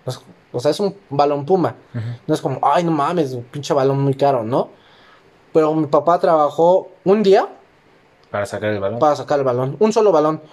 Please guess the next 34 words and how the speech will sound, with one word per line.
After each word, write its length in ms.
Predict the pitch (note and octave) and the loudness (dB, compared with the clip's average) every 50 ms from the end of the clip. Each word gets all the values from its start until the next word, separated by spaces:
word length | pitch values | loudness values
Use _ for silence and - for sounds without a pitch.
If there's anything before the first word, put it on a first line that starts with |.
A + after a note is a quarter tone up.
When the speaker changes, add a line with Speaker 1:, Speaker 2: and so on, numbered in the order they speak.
| - - - | -12 -2 -2
Speaker 1:
O 80 | F3+ E3 | 0 0
sea, 100 | E3 D#3+ | 0 0
trabajó 480 | E3 D#3+ D#3 D3 - F#3 G3+ G3+ - - - _ _ - - - - _ _ _ _ _ - - | 0 0 0 2 2 0 0 0 -4 -12 -20 _ _ -20 -20 -20 -20 _ _ _ _ _ -12 -2
doce 320 | - E3 F#3 - - F#3+ | 0 0 0 2 0 0
horas, 320 | F3 E3 E3+ E3+ E3+ E3 E3 | 2 2 2 2 2 0 -2
cinco 220 | F3 E3 E3 E3+ E3+ | -4 -4 0 2 4
horas, 300 | E3+ E3 E3+ E3+ E3 E3 | 4 4 4 2 0 0
no 140 | E3 E3 D#3+ | 0 0 0
sé, 180 | - D#3+ D3+ - - - | -2 -6 -10 -12 -16 -10
no 260 | - D3 D#3+ E3 E3 | -4 0 0 0 0
sé 140 | E3 E3+ D#3+ | 0 -4 0
cuánto 280 | - D#3+ C#3+ C3+ D3 | 0 0 0 2 0
gana 200 | C3+ C3+ C3 C3+ | 0 0 0 0
mi 60 | C3 A#2+ | -2 -2
papá 280 | - - G2 - A2 A2 | -2 -4 -2 -2 -2 -2
al 120 | A2+ A2+ | -2 0
día. 280 | C3+ C#3+ D3+ D#3+ F3+ - - - - - - - - - _ _ _ _ - | 0 2 2 0 0 -4 -10 -20 -20 -20 -20 -20 -20 -20 _ _ _ _ -10
No, 480 | C3 A#2+ A#2+ A#2 A#2+ A#2+ A#2 A2 - - - _ - _ _ _ _ _ | -6 -2 0 0 2 2 0 -2 -4 -8 -18 _ -20 _ _ _ _ _
pues, 200 | - - - - | -20 -14 -4 -2
X. 460 | B2+ C#3 C#3 F3+ G3 A3 - - - - - _ _ - - | 0 0 2 2 0 0 0 -6 -18 -20 -20 _ _ -14 -8
Speaker 2:
<laughs> 300 | - B2 F#2+ F2+ F#2 - | -8 -6 -6 -8 -10 -2
Speaker 1:
Pero 260 | - C#3+ C#3+ C#3+ C#3+ C3 | 2 4 4 6 6 4
imagínate 520 | D#3 E3 F3+ F3+ G3 A3+ A#3 A#3+ - A3 | 4 2 2 2 2 0 0 2 2 0
una 200 | A3 A3+ B3 A#3 | 2 2 0 0
persona, 540 | - F#3 D3 - F3+ F3 F#3 A3 C#4+ - - - _ _ _ - | 0 0 0 0 0 0 0 0 0 -4 -8 -18 _ _ _ 0
hay 160 | E3 G3 G3+ | 2 2 2
personas 500 | G3+ A3 G3+ - G#3+ G3 G3+ G#3 G3 - | 2 0 0 2 0 0 0 0 -2 -2
que 80 | - D#3 | -2 -2
al 120 | C#3 C#3 | -2 2
día 160 | D3 F3+ F#3+ | 2 2 2
ga-, 180 | F3+ F#3 D#3+ F#2+ G2+ C#3 | 2 0 -4 -6 -4 -2
ganan 280 | D#3+ D#3+ E3+ E3+ D#3+ | 0 0 0 0 -2
doscientos 360 | C#3 B2+ - D3+ C#3 C3+ C#3 | -4 -4 -4 -6 -6 -6 -8
pesos 400 | - - B2 G#2+ - - - - | -6 -6 -6 -6 -6 -12 -18 -20